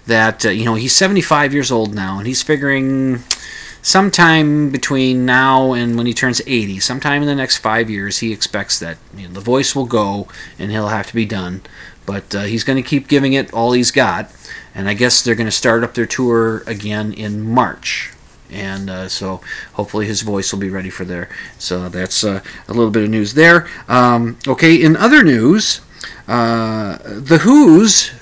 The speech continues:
Pete Townshend, Roger Daltrey, and, uh, their longtime manager, Bill Curbishley, have all sat down for, uh, to take part in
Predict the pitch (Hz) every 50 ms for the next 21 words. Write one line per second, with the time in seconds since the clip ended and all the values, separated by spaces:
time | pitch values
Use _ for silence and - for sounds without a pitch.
0 | - - - 220 233 208 - - 165 175 165 170 170 160 190 190 190 190 - -
1 | - - - - - 131 147 160 165 160 160 139 151 151 151 165 165 - - 175
2 | 160 160 151 - - 143 139 135 131 127 127 123 - 120 117 113 110 107 123 123
3 | 120 117 110 - 123 131 147 175 190 - - 170 156 151 139 131 135 160 185 165
4 | 131 123 107 104 - 147 147 143 - - - - 190 226 226 208 139 - - -
5 | 82 82 85 98 131 - - - - - - - - - - - 131 123 151 190
6 | 233 262 226 - - - 190 185 185 175 - 180 170 160 151 156 160 156 - -
7 | - - 151 147 143 139 139 139 - - 123 123 120 - 139 131 123 - - -
8 | 165 160 160 - - - 175 180 170 - - - 131 131 120 113 110 120 156 156